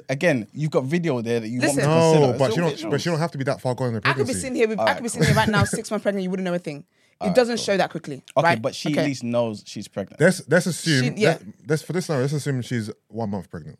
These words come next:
Speaker 3: There you go.
Speaker 1: All right.
Speaker 2: And literally, it's not even showing. The lunch she has is going to show more than the baby at this point, right? Okay.
Speaker 3: Four weeks.
Speaker 2: You're the one who's been fine for eighteen months. It's been honeymoon period for eighteen months.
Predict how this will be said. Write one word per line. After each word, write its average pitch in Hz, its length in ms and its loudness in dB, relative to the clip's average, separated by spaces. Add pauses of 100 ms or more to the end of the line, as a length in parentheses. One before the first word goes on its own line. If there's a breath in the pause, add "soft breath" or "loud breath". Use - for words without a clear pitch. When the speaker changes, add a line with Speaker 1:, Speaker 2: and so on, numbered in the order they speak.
(120)
Speaker 3:
There 95 100 -10
you 82 60 -10
go. 76 140 -16
Speaker 1:
All 76 80 -12
right. 71 140 -14
Speaker 2:
And 220 200 0
literally, 269 220 -4
it's 196 80 -6
not 226 100 -4
even 190 120 0
showing. 180 320 -4 (100)
The 202 160 0
lunch 247 240 0
she 233 120 -6
has 180 440 -2 (100)
is 180 120 -2
going 208 140 0
to 180 60 -8
show 190 180 -4
more 190 240 0
than 165 120 -4
the 185 60 -2
baby 160 200 -4
at 151 60 -4
this 156 100 -12
point, - 220 -12 (220)
right? 190 240 -2
Okay. 170 280 -4 (140)
Speaker 3:
Four 127 120 -6
weeks. 110 100 -2
Speaker 2:
You're 294 160 4
the 277 80 2
one 240 180 4
who's 240 180 0
been 196 140 -2
fine 196 240 0
for 185 180 -6
eighteen 214 280 -2
months. 208 240 -2
It's 175 100 -4
been 175 120 -2
honeymoon 220 340 -2
period 196 200 -4
for - 80 -6
eighteen 202 320 -4
months. 185 360 -2